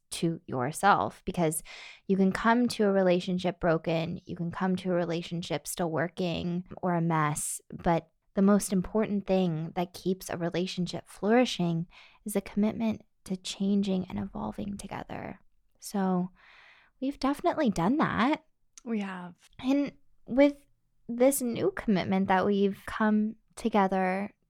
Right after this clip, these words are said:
Speaker 1: to do, which is this podcast, moving forward, it's like a different kind of commitment. It's commitment to our creativity and to a message,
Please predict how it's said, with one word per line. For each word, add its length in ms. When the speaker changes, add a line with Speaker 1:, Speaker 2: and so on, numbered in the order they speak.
Speaker 1:
to 120
do, 640
which 280
is 160
this 180
podcast, 920
moving 260
forward, 460
it's 160
like 140
a 40
different 480
kind 300
of 140
commitment. 420
It's 140
commitment 420
to 100
our 80
creativity 760
and 180
to 100
a 80
message, 640